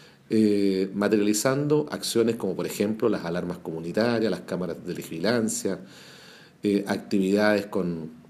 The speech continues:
con jóvenes, con niños, recuperación de espacios públicos, eh, iluminación de,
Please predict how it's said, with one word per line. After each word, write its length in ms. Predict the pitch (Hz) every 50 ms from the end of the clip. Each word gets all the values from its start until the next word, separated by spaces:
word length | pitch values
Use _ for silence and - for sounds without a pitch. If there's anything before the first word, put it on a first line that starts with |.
| - - -
con 160 | - 87 85
jóvenes, 560 | 82 - - 131 131 120 110 104 95 92 -
con 260 | - - 92 87 90 104
niños, 480 | 123 127 123 117 117 98 98 92 87
recuperación 460 | 90 85 87 87 92 90 - - 98
de 60 | 92 92
espacios 340 | - - 85 - - 87
públicos, 840 | - - - 139 135 127 110 101 95 95 - 95 95 92 90 - - - - - - - - - - - - _ _
eh, 240 | - 95 95 95 -
iluminación 960 | 98 113 104 104 95 95 92 87 87 - - - 135 131 131 123 113 107 92
de, 500 | 92 92 90 87 87 85 85 85 82 80